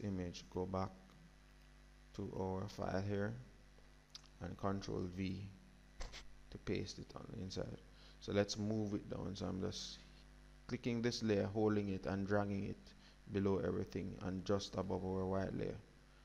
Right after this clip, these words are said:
And then I'm going to do some sizing. So we can size it down some more. And then what I'm going to do, I'm going to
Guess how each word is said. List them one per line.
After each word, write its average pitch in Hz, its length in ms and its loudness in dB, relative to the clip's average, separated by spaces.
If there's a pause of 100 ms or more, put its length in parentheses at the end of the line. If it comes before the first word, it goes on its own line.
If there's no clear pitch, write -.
(640)
And 95 200 -2
then 92 140 4
I'm 90 160 2
going 92 240 2
to 98 80 -4
do 95 220 2
some - 240 -6
sizing. 95 640 0 (1500)
So - 200 -8
we 101 480 -6
can - 120 -8
size 95 420 0
it 95 120 -2 (320)
down 101 400 -4 (2500)
some 98 380 -2
more. 98 300 -2 (2250)
And 92 200 0
then 90 220 2
what 98 160 0
I'm 107 180 4
going 92 200 2
to - 100 -6
do, 87 220 -2
I'm 90 140 -4
going 90 260 -2
to 92 260 -2